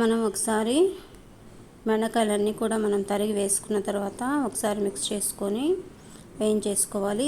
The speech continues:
స్టవ్ని మీడియంలో పెట్టుకొని వేయించుకోవాలి. జిగురంతా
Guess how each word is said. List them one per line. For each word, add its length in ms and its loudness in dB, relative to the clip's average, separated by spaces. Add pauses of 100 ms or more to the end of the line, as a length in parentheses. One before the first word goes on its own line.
స్టవ్ని 380 2
మీడియంలో 420 2
పెట్టుకొని 460 -2 (260)
వేయించుకోవాలి. 800 -2 (3750)
జిగురంతా 560 4